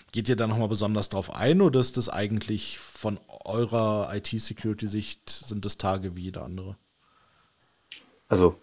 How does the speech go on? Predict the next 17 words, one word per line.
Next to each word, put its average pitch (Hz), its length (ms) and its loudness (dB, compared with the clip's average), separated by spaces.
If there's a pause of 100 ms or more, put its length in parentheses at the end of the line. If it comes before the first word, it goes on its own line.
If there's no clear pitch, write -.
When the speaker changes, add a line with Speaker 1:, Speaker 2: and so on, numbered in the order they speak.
(280)
Speaker 2:
perspektivisch 113 840 8
wird 107 140 10
das 98 120 10
sicherlich 98 380 6 (420)
sich - 220 4
ändern 107 220 10
müssen, 120 320 8 (460)
denn, 92 280 12
ähm, 90 300 10
ich 101 80 -6
sag 95 100 6
mal, 92 40 8
mit 95 180 8
den 92 340 10
steigenden 107 720 12
oder 87 260 8
den, 85 280 4